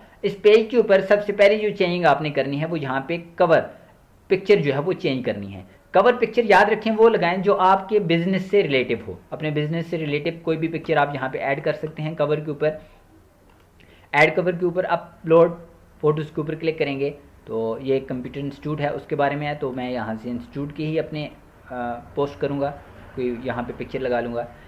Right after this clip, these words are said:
नेक्स्ट चीज़ पिक्चर होती है, ये पिक्चर याद रखें यहाँ पे अपनी पिक्चर ऐड करें। प्रोफेशनल पिक्चर जब हमने आईडी Facebook के ऊपर बनाई थी तो तफसील से हमने इसके बारे में डिस्कस की थी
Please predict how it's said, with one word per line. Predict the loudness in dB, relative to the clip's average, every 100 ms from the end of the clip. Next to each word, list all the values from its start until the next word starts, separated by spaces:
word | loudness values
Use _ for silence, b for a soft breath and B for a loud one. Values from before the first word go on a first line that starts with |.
| B
नेक्स्ट | 2 2 2
चीज़ | -4 -4 -2
पिक्चर | -4 2 4
होती | 4 2 0
है, | 0
ये | 2
पिक्चर | 2 0 2 4
याद | 8 6 6
रखें | 0 -2
यहाँ | -2 -2 0
पे |
अपनी | 0 0 0 0
पिक्चर | 0 2 2
ऐड | 4 2 2
करें। | 0 0
प्रोफेशनल | -4 0 0 0 -4
पिक्चर | -6 -6 -6
जब | 0 0
हमने | 0 -4 -2
आईडी | -2 -2
Facebook | -2 -2 -4 -10 -10 -6
के |
ऊपर | -6 -4
बनाई | -4 -4
थी | -6
तो | -12 -4 -4
तफसील | -2 0 0 -2
से | 0
हमने | 0 0 -4
इसके | -6 0
बारे | 0 0
में | -2
डिस्कस | -8 -4 -4 -4
की | -10
थी | -10 -12